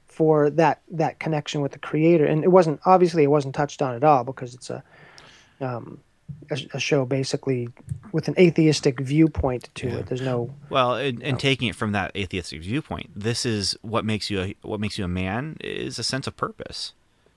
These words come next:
Speaker 1: I know,
Speaker 2: He
Speaker 1: but, you
Speaker 2: wants
Speaker 1: know.
Speaker 2: purpose. He wants identity. And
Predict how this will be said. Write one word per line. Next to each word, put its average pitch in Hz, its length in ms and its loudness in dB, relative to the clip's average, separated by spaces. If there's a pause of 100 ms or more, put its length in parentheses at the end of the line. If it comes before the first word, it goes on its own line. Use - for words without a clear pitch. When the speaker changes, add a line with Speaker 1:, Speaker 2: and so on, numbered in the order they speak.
(400)
Speaker 1:
I 104 100 4
know, 92 140 6
Speaker 2:
He 139 80 6
Speaker 1:
but, 135 60 6
you 120 60 4
Speaker 2:
wants 143 300 4
Speaker 1:
know. 135 60 -2
Speaker 2:
purpose. - 460 -4
He 120 120 -6
wants 113 600 -2 (340)
identity. 107 680 0 (920)
And 107 480 2